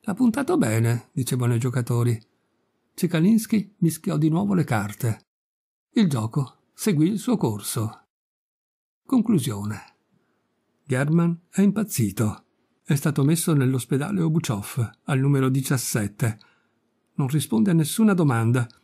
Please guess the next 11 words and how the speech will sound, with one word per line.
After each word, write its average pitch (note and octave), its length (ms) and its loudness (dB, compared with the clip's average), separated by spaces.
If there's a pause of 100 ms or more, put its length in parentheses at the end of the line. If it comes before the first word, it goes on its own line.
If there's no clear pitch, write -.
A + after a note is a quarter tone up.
(320)
e G3 140 -2
borbotta E3+ 640 -2
straordinariamente D3 1040 2
in C#3 100 2
fretta: C3 500 -2 (280)
"Tre, F3+ 280 0
sette, F#3 380 0
asso, D3+ 360 0
tre, A#3 280 2
sette, F3+ 380 0
donna!" C3 440 2